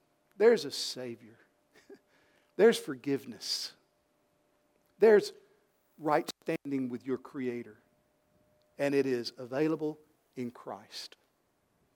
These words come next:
And so I plead with you, I call upon you to quit doing whatever it is you've been doing, all the things you've been trying to make life work.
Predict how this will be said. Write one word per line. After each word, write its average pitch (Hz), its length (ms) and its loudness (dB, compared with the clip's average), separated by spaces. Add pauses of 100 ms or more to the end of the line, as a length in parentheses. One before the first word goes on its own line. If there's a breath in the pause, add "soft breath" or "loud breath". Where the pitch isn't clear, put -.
(200)
And 151 220 4
so 160 140 0
I 139 100 0
plead 277 400 0
with 170 140 0
you, 131 120 0
I 127 60 -2
call 254 420 2
upon 170 320 -4
you 135 200 -2 (360 soft breath)
to 160 140 2 (180)
quit - 320 2 (360)
doing 240 240 8
whatever 226 280 10
it 233 60 2
is 220 160 2
you've 208 100 -4
been 214 200 2
doing, 196 360 8
all 233 200 6
the 233 100 2
things 220 300 2
you've 190 220 -6
been 202 140 2
trying 190 460 0
to 147 100 -10
make 180 320 0
life 160 280 0
work. 127 340 -2